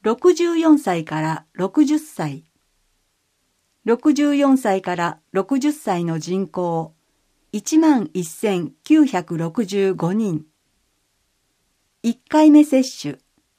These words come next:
一万四百二十四人。八十七点一パーセント。二回目接種、一万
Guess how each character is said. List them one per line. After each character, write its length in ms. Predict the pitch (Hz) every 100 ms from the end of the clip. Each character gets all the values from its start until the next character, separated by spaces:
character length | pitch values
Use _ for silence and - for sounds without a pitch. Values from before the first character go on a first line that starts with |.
| _ _ _ _ _ _ _
一 300 | 208 - 311
万 360 | 302 247 165 -
四 240 | 262 302
百 340 | 294 185 165 170
二 160 | 240
十 300 | 269 220 170
四 220 | 160 170 196
人。 360 | 240 175 156 _ _ _ _ _ _ _ _ _ _
八 320 | - - 339
十 220 | 302 320
七 320 | 302 311 262
点 340 | 196 156 151 -
一 260 | - 160 -
パ 220 | 269 247
ー 40 | 240
セ 180 | 220
ン 100 | 175
ト。 260 | 156 170 170 _ _ _ _ _ _ _ _ _ _ _ _ _ _ _ _ _ _ 220
二 120 | 240
回 260 | 330 320
目 140 | 294 294
接 180 | 285 262
種、 380 | - - 147 - _ _ _ _ _ _ _ _ _ _ -
一 300 | 208 - 320
万 320 | 311 220